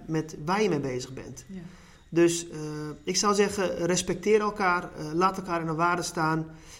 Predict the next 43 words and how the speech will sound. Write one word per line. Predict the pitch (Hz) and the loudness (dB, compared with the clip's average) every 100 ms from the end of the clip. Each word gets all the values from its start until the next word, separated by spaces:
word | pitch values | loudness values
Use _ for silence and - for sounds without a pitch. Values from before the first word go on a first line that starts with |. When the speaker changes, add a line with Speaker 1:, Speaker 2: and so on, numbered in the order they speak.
| - | -18
Speaker 1:
en | - 160 | -6 -4
geniet | - 196 190 | 0 0 2
ook | 180 | 0
van | 180 175 165 160 151 | 0 -4 -4 -6 2
dingen | 170 160 | 4 4
die | |
je | 165 | 4
mag | 160 143 | 2 2
doen. | 170 185 | 2 2
En | 185 139 - - | -2 -10 -14 -6
tuurlijk, | - 220 190 - - | 0 2 2 -2 -10
eh, | 160 160 - | -6 -6 -6
het | - | -14
gaat | - 202 202 | -2 -2 0
niet | 208 | -4
altijd | - 180 185 165 | 0 -2 -2 -6
goed, | - 226 - - - - - - | -2 -2 -4 -16 -20 -20 -20 -4
maar | 165 | 0
het | 160 | 2
belangrijkste | 175 208 202 185 - | 4 6 4 0 0
tip | 175 | 0
die | 160 | 0
ik | 156 | -4
ze | |
gegeven, | 156 - 185 196 208 220 - - | -4 0 0 2 -2 -6 -10 -20
verras | - - 185 202 202 - | -18 -4 2 4 2 -2
nooit | 160 165 180 185 185 185 - | 0 2 6 8 8 6 -2
je | 175 | 0
opdrachtgever. | 165 160 165 165 143 139 135 - - - | 0 0 -2 -2 -2 -2 -8 -14 -20 -6
Nooit. | 156 165 160 131 - - - - - | 2 4 6 4 -4 -18 -20 -20 -6
Als | 160 | -2
ik | 170 | 0
nu | 165 214 | 4 6
al | 214 | 8
weet | 185 151 143 | 8 6 6
dat | 151 | 0
ik | 165 | 2
over | 160 160 | 2 0
drie | 143 180 208 | 0 2 2
maanden | 196 165 143 131 127 - - - - - - - | 4 4 2 -2 -6 -16 -20 -20 -20 -20 -20 -2
over | 175 214 214 190 | 4 6 6 2
mijn, | 165 151 - - | 2 0 -4 -10
eh, | 160 151 | -8 -8